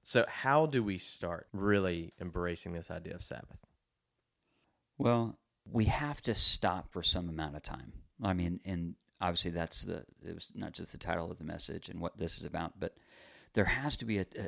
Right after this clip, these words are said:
Speaker 2: a, a time where we do stop. You have to slow down long enough and then, and then stop for a set amount of time. But I do, I wanna encourage people to start, s-, but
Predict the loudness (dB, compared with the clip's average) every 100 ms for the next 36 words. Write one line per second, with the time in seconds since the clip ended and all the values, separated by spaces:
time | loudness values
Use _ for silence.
0 | -4 -2 0 0 0 -2 -2 -6 -6 -2
1 | -2 -2 -4 -4 -2 -2 -2 -2 -4 -6
2 | -6 -4 -4 _ _ _ _ _ _ _
3 | _ _ _ _ _ -2 2 2 0 6
4 | 8 8 8 6 6 6 4 4 2 2
5 | 0 0 -4 -8 -12 -16 -20 -20 _ _
6 | _ _ _ _ _ _ _ _ -2 2
7 | 4 4 2 -2 0 2 2 2 2 2
8 | 2 2 2 -2 -4 -4 -4 -2 2 4
9 | 4 2 2 0 -2 -4 -2 4 4 8
10 | 10 10 8 4 2 6 6 4 0 0
11 | -2 -4 -6 -4 2 4 4 2 2 0
12 | -6 -10 -10 -4 -4